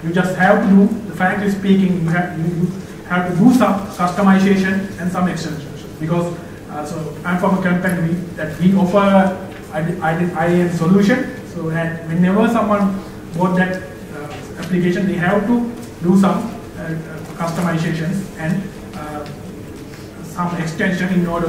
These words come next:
to comply with their organization requirement and policies. So these are the two choices.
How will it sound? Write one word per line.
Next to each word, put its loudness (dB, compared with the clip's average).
to 0
comply -2
with 0
their -2
organization -4
requirement -2
and -8
policies. -10
So -2
these 6
are 4
the -4
two 4
choices. 2